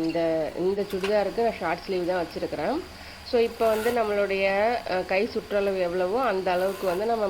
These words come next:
மார்க் பண்ணி, நம்ம ஏற்கனவே பா-, அஹ், பாடி வந்து மார்க் பண்ணியிருக்கோம் இல்லைங்களா, அதுலேருந்து அந்த ஓப்பன் சைடில் கட் போட்டிருக்கோம், அதை முடிக்காம பாதியிலே நிறுத்திடுங்க. அப்போ தான் நமக்கு ஓப்பனில் வந்து பா நெக், பா ஷேப்பில் கரெக்டாக நம்ம தைக்க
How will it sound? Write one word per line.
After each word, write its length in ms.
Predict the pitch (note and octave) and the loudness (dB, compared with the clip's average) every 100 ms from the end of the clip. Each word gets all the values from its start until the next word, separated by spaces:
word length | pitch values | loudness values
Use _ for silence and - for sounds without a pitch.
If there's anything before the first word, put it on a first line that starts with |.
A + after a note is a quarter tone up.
| F3+ | 0
மார்க் 260 | F3+ - - | -2 -2 -2
பண்ணி, 200 | F3 A#3+ A#3 | 0 2 2
நம்ம 140 | G3 F#3 | 2 2
ஏற்கனவே 400 | F#3+ G3 F#3+ G3+ G3+ | 0 0 0 0 2
பா-, 200 | F3 F3 - F3 | 2 2 -2 -2
அஹ், 200 | F3 E3 E3+ | 0 0 2
பாடி 240 | F3+ G3+ G#3 | 2 2 2
வந்து 160 | F#3+ F#3+ | 2 2
மார்க் 240 | F3+ F#3 F#3+ | 0 -2 -2
பண்ணியிருக்கோம் 400 | F3 F3+ F3 E3 | -2 -2 0 0
இல்லைங்களா, 320 | D#3+ D#3 E3+ E3 - - - - - F#3 | 0 0 0 -2 -8 -12 -12 -6 -2 0
அதுலேருந்து 540 | G#3 G#3 G3 F#3 A3+ A4+ - - - - | 2 2 2 2 4 4 0 -10 -8 -2
அந்த 120 | F#3+ F#3 G#3 | 2 4 2
ஓப்பன் 280 | A#3 B3+ B3 | 2 0 2
சைடில் 380 | A3 G3 F#3+ F#3 | 0 2 0 0
கட் 180 | F3+ - | -2 -2
போட்டிருக்கோம், 520 | G#3 F3 F3 E3 D#3 E3+ | -2 0 -2 -2 -2 0
அதை 120 | F3+ F3+ | 0 0
முடிக்காம 640 | G#3 B3 - B3 G#3 G3 C4 A3 | 0 0 2 2 4 2 0 2
பாதியிலே 420 | F#3+ G3+ G3 G#3 G3+ | 2 2 2 2 2
நிறுத்திடுங்க. 460 | F#3 - F3+ D#3 C#3+ | 0 -2 -2 0 0
அப்போ 140 | E3+ G#3 | 0 2
தான் 160 | A3+ B3 | 2 2
நமக்கு 240 | A3 F#3+ A3 G3+ | 0 0 2 2
ஓப்பனில் 1040 | G#3 A3+ A3+ G3+ - - - - F#3+ F#3 | 2 0 0 -2 -4 -14 -18 -6 -2 0
வந்து 160 | F3 A#3 C4+ | 2 0 0
பா 160 | G#3+ G#3 A#3 A#3+ | 2 4 4 4
நெக், 200 | G#3 - - - | 0 -2 -8 -2
பா 100 | G3+ A3+ A#3 | 2 0 0
ஷேப்பில் 400 | G#3+ F3 G#3+ - | -4 -4 -4 -2
கரெக்டாக 480 | F3+ - - A3 - - - - - - - - | -2 -4 -2 -2 -2 -8 -18 -18 -18 -18 -6 0
நம்ம 240 | F#3+ A3 A#4 - G3 | 2 2 0 -2 -4
தைக்க 220 | F3 | -4